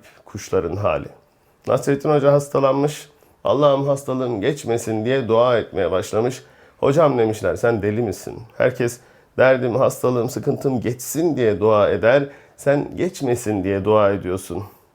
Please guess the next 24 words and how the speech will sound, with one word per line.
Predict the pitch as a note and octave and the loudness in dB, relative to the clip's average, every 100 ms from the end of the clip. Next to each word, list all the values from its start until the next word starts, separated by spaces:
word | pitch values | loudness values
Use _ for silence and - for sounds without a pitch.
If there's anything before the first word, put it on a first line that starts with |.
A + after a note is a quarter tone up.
| _ | _
"Bu | E3 | -4
giderse," | C3 A#2 C#3 F3 - G#2 | -2 2 2 2 -4 -4
demiş | G2 F2 - | -4 -6 -4
Nasrettin | G2 - - G#2 | -4 -4 -8 -2
Hoca, | G2 F#2 C#3 C#3+ - - _ | -2 4 4 2 -4 -20 _
"kesin | - A2 - C#3 | -8 -8 -2 -2
yeni | C3 A#2+ C3 | 2 0 2
bir | A2 | 0
hastalık | A2+ - F#2+ F#2 - | 0 -2 -6 -6 -6
gelir. | F2 B1 - - - | -8 -8 -12 -16 -2
Ben | C3 A#2+ | 0 2
buna | A2+ | 2
alıştım. | D#2+ G#2 G#2+ - A#2+ B2 - _ - | 2 0 -4 -4 -4 -4 -18 _ -2
Yenisi | D#3 D#3 A#2+ | 0 0 0
belki | C3+ C#3 A2 | 0 0 0
daha | G#2+ D#3 | 0 0
kötü | - A2 - | -2 -4 -2
olur. | G2 A#2 C3+ - _ - | -2 -2 -6 -14 _ -4
Onun | C#3 A#2 | 0 0
için | G2 C3 C3 | -2 -4 -4
gitmesin | - F#2+ G#2+ G2+ | -4 -4 -4 -4
diye | F#2+ G#2 | 0 0
dua | F#2+ F2+ F2+ | 2 2 2
ediyorum." | E2 C2+ A1 | -2 -8 -10